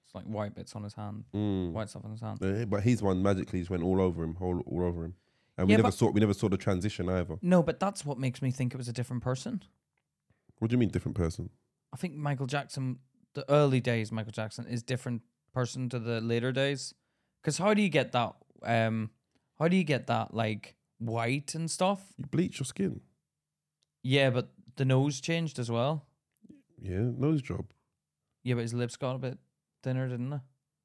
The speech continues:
Speaker 2: Yeah, th-, these are all things that you can do, cosmetic surgery.
Speaker 1: Yeah, but he doesn't, he didn't look like he,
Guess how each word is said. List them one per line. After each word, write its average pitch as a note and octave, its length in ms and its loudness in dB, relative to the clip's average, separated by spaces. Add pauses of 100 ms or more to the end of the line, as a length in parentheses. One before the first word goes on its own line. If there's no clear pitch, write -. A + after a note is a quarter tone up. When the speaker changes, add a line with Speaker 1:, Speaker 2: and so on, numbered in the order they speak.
(680)
Speaker 2:
Yeah, - 300 -20 (100)
th-, D3+ 180 -12
these E3 180 0
are D#3 40 0
all D3+ 160 2
things C#3 280 0
that B2 100 2
you G#2+ 100 0
can A#2 160 0
do, C3+ 180 4
cosmetic G#2+ 360 -2
surgery. B2+ 420 -2 (220)
Speaker 1:
Yeah, D3 100 0
but D3+ 80 -6
he D#3+ 120 0
doesn't, F#3 360 -2
he D#3+ 160 -2
didn't E3 360 -2
look F3+ 300 -2
like A2 440 -8
he, A2+ 380 -10